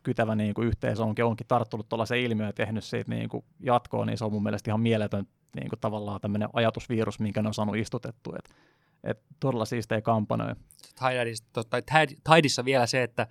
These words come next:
Speaker 2: ö, ö, siinä on vielä tämmönen ikään kuin alan sisäinen ikään kuin hassutus siinä, että kuka ikinä on ollut missään mainoskuvauksissa, niin se ikään kuin pieteetin määrä, että ne vaatteet ovat varmasti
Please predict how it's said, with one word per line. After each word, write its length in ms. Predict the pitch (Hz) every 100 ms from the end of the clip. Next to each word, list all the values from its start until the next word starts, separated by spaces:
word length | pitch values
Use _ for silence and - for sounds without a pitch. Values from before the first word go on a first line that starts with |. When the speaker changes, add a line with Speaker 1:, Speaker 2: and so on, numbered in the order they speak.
| - - _ 104
Speaker 2:
ö, 320 | 107 110 - _ _ -
ö, 80 | 104
siinä 160 | - 117
on 40 |
vielä 180 | 123 127
tämmönen 320 | 120 117 113
ikään 260 | 117 113 107
kuin 180 | 110 - _ _
alan 320 | - 143 131 110
sisäinen 680 | - 123 120 107 101 98 -
ikään 260 | - 98 98
kuin 140 | 98 95
hassutus 580 | 113 110 120 104 92
siinä, 240 | - 110 104
että 240 | 101 101 - - _
kuka 200 | 120 117
ikinä 300 | 123 139 120
on 60 | 113
ollut 200 | 110 117
missään 380 | 123 - 107
mainoskuvauksissa, 1040 | 107 113 110 - 110 101 98 - 98 - 104 _ _ _ _
niin 220 | - 104 98
se 120 | 107
ikään 300 | 104 107 104
kuin 280 | 107 104 95 _ _ _
pieteetin 520 | - 131 113 104 104 104
määrä, 340 | 107 104 104
että 240 | 98 -
ne 100 | 104
vaatteet 440 | 101 107 107 98 101
ovat 240 | 101 -
varmasti 440 | 107 110 104 -